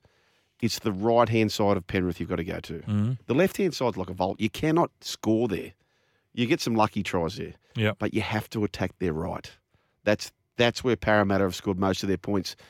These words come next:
Speaker 1: when they've beaten them. And Newcastle, Newcastle's different to Parramatta. I'll talk about it and get 'em on side, uh, throughout the week. But Newcastle, it's more about where is Edwards. But Adam O'Brien sort of played the game,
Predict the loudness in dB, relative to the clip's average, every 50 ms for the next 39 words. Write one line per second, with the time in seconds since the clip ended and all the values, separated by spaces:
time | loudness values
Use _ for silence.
0 | _ _ _ _ _ 0 2 2 2 2 2 0 0 0 2 0 -2 -2 -4 -8
1 | -12 _ _ _ _ _ -4 -2 -2 0 0 0 0 0 0 0 2 2 2 0
2 | -2 -4 -4 -4 -6 -8 -12 -18 _ _ _ _ _ _ -2 0 0 0 2 2
3 | 4 4 4 2 0 -2 0 0 0 0 0 -4 -4 -4 0 2 4 4 4 4
4 | 4 4 4 2 2 0 -2 -2 2 2 2 2 2 0 0 0 0 0 0 0
5 | 0 0 2 2 2 2 0 -4 -14 -20 _ _ _ _ _ _ 0 0 0 0
6 | 0 0 0 0 0 0 0 2 0 0 0 -2 _ -2 -2 -2 0 0 2 2
7 | 2 2 2 4 4 4 4 2 0 -2 -2 -2 -4 -6 _ _ _ _ _ _
8 | _ _ -6 -6 -4 0 2 4 4 4 4 4 4 4 4 4 2 0 0 0
9 | 2 2 2 2 0 0 -2 -2 -2 -4 -6 -8 -8 -14 -14 -14 -16 -20 _ _
10 | _ _ _ _ _ _ _ -6 -6 -6 -6 -8 -14 -16 _ 2 2 4 6 6
11 | 6 6 4 4 4 4 4 4 4 2 2 0 0 0 0 0 0 -2 -2 0
12 | 0 2 2 0 0 -2 0 0 0 0 0 -2